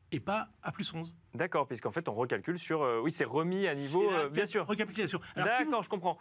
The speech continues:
Speaker 1: Ok.
Speaker 2: Oui, on recalcule sur la valeur de, d'hier, entre guillemets, ou de la valeur du jour.
Speaker 1: C'est, c'est ça, le, le contrat, c'est de dire, c'est le double, ou moins, moins deux fois le dou-, moins deux fois, <laughs>
Speaker 2: Bien sûr.
Speaker 1: euh, tous les jours. Donc, il y a des faits de capitalisation qui s'entraînent, et plus, euh,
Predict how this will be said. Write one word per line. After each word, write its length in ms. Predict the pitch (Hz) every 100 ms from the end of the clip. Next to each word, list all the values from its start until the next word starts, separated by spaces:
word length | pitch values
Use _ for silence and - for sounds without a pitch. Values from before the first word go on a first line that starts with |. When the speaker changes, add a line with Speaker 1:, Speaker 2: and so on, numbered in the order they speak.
| -
Speaker 1:
Ok. 160 | 202 -
Speaker 2:
Oui, 140 | 208 180
on 100 | 151
recalcule 380 | 170 160 143 214
sur 140 | 180
la 80 | 139
valeur 260 | 131 180 160
de, 220 | 143 135
d'hier, 500 | 127 156 196 214 170
entre 220 | 139 143
guillemets, 240 | 151 151
ou 160 | 143 135
de 60 | 135
la 100 | 127
valeur 220 | 135 147
du 80 | 208
jour. 240 | 185 170 -
Speaker 1:
C'est, 180 | - 311
c'est 220 | - 277
ça, 220 | 254 269
le, 180 | 220 175
le 120 | 190 165
contrat, 280 | 170 -
c'est 140 | 294 180
de 60 |
dire, 200 | 143 277
c'est 200 | 311 -
le 100 | 190
double, 320 | 175 269 339 226
ou 160 | 170 156
moins, 340 | 156 208 226
moins 380 | 180 175 180 233
deux 80 | 220
fois 160 | -
le 60 | 165
dou-, 180 | 220 -
moins 160 | 160 214
deux 140 | 170
fois, 320 | - 190 285 302 214
<laughs> 60 |
Speaker 2:
Bien 120 | 127 123
sûr. 220 | 190 190 -
Speaker 1:
euh, 360 | 180 175 170 175
tous 120 | 330
les 120 | 320
jours. 260 | 233 254 -
Donc, 240 | 160 214 -
il 20 |
y 40 |
a 40 | 208
des 100 | 202
faits 160 | 247
de 60 | -
capitalisation 880 | 233 - 220 190 175 180 285 349 339
qui 140 | -
s'entraînent, 360 | 175 180 277 320
et 60 | -
plus, 420 | - 285 302
euh, 60 | 277